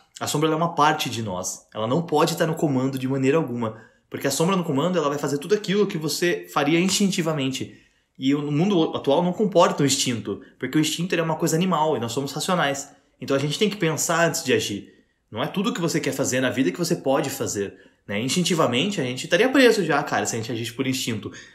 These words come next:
Não dá, entendeu? Não tem como. A gente tem que lidar com esse instinto, entendeu? Então não pode colocar a sombra pra controlar você. Você não pode permitir que os gatilhos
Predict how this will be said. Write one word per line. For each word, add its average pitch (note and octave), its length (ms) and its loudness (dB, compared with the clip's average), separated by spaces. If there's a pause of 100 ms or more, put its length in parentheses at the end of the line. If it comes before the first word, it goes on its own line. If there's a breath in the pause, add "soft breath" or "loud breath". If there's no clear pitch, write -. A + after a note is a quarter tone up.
Não F3+ 100 -2
dá, F3 200 2
entendeu? A#2 360 -2
Não C3 120 -4
tem F#3 140 -4
como. C3 380 -2 (200 loud breath)
A - 60 -12
gente A2+ 200 -6
tem C3 160 0
que - 420 -6 (200)
lidar D3 360 2
com F3 80 4
esse D3 180 2
instinto, G#2 580 -6 (160 loud breath)
entendeu? G#2+ 460 0 (120 loud breath)
Então C#3+ 180 0
não G3 80 0
pode E3+ 320 2
colocar D3+ 300 0
a C3 40 0
sombra D#3 500 2
pra B2+ 140 0
controlar C#3 720 -2
você. A2+ 440 -6 (360)
Você G#2+ 180 -6
não C#3+ 80 -2
pode D#3 240 -2
permitir D3+ 540 -2
que - 80 -4
os A2+ 60 -4
gatilhos - 640 -2